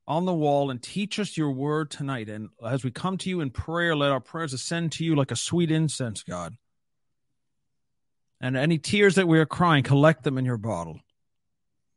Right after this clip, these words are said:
You may catalog every time we've come to you, and that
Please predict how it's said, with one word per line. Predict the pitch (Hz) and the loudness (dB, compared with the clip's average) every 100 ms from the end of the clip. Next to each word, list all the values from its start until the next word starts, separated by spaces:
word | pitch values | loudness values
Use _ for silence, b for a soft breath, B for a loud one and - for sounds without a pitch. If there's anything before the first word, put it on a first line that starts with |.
| _ _ _ _ | _ _ _ _
You | - | -2
may | 139 127 | 0 0
catalog | - 160 151 131 113 110 | 2 4 4 2 0 -4
every | - 156 139 143 | -2 0 2 0
time | 123 147 139 95 92 | 0 0 2 0 -4
we've | 110 - | -8 -4
come | 131 120 | -4 -2
to | 117 113 | -4 -6
you, | 101 104 - _ | -8 -12 -18 _
and | 120 131 | -6 -4
that | 123 | -6